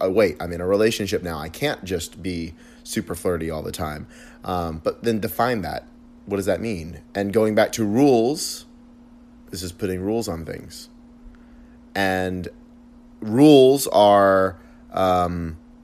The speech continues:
one-sided, I feel. But agreements are two-sided, where we both agree that this one thing is gonna happen, where an expectation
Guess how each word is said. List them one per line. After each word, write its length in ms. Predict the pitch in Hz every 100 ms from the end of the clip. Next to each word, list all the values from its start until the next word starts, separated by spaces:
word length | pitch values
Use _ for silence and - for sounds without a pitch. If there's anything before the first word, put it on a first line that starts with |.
| -
one-sided, 600 | 98 107 98 90 80 82
I 60 |
feel. 300 | - 85 80 80 - - - - - - - - - - -
But 300 | 98 - - - -
agreements 560 | 104 98 110 117 104 -
are 60 | 92
two-sided, 540 | 107 98 85 69 58 - - - - - - -
where 340 | 92 90 87
we 280 | 82 90 104
both 400 | 90 107 110 92
agree 480 | 113 117 113 87 95
that 160 | 98
this 180 | 76 85
one 160 | 95 90
thing 140 | 92
is 120 | 90
gonna 200 | 95 90
happen, 400 | 95 107 87 80 - -
where 140 | - 95
an 60 |
expectation 760 | 82 - 104 - 127 127 - 92